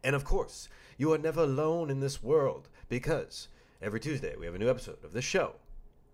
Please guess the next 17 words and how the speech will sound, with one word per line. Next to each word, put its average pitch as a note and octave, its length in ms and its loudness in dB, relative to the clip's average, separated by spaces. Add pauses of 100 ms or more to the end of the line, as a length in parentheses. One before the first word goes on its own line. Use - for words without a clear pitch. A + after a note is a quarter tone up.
(420)
And F#2 160 -8
I F2 600 -6 (260)
couldn't D3 240 2
do C#3 120 2
it B2+ 40 2
alone, C#3+ 460 4
wouldn't D#3 180 2
do B2+ 80 0
it A2 60 -2
alone, A#2+ 340 4
shouldn't G#3+ 380 2
do G#2 120 -2
it A2 60 2
alone. D#3 420 2
I C3 420 0 (100)
have, D3+ 400 0
uh, E3+ 380 -2